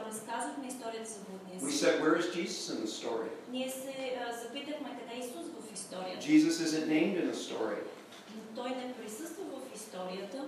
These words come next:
Speaker 2: Jesus is in the Father.
Speaker 1: защото той е в образа на Отец.
Speaker 2: I asked you a question,
Speaker 1: Защо?
Speaker 2: where, where, where are, where are we in the story?
Speaker 1: Аз ви попитах къде сме ние като вярващи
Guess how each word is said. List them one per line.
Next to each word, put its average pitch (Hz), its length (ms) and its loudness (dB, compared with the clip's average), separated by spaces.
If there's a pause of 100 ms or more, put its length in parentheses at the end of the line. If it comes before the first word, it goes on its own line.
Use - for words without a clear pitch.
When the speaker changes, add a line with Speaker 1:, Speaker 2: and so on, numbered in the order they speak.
(140)
Speaker 2:
Jesus 147 280 4
is 135 320 -2
in 123 140 2
the - 100 -2
Father. 160 360 6 (500)
Speaker 1:
защото 247 680 0 (140)
той 254 240 4
е 226 420 -4
в 277 260 -2
образа 247 560 2
на 226 240 -6
Отец. 202 460 -4
Speaker 2:
I 151 260 8
asked - 180 6
you - 140 0
a - 180 2
question, - 300 8
Speaker 1:
Защо? 156 160 2
Speaker 2:
where, 160 160 12 (200)
where, 160 260 10 (220)
where 156 220 10 (120)
are, 160 120 10 (160)
where 156 180 8
are 160 120 10
we 196 160 4
in 190 120 4
the - 60 2 (100)
story? - 280 0 (380)
Speaker 1:
Аз - 140 0
ви 277 60 -6
попитах 277 420 -6 (120)
къде 254 280 -2
сме 254 380 -4
ние 294 320 -2
като - 260 -10
вярващи 294 460 0